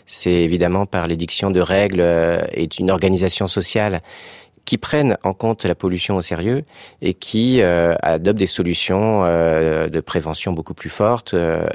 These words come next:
et, euh, qui surtout ne permettent pas à des produits, euh, chimiques, euh, dont on ne connaît pas encore vraiment les effets de se disséminer, euh, partout dans le monde.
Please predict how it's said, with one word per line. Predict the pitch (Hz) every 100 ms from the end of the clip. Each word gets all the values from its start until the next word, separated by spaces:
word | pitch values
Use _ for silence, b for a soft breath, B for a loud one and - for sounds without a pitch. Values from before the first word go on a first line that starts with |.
| - -
et, | 95 92
euh, | 80 80 - _
qui | -
surtout | - - - 117 120 B B B -
ne |
permettent | 90 87 85 -
pas | 107 117 -
à | 87 85
des | 85
produits, | 87 - 82 90 98 98
euh, | 82
chimiques, | - 85 87 - 85
euh, | 80 78 78 82
dont | 82 82 85
on |
ne | 82
connaît | 82 80
pas | 95
encore | 87 90
vraiment | 82 82
les | 80 78
effets | 80 107 107
de | 90
se | 78 107
disséminer, | 80 - 85 85 95 101
euh, | 85 80 50 50 50
partout | - - 85
dans | 82
le |
monde. | 110 143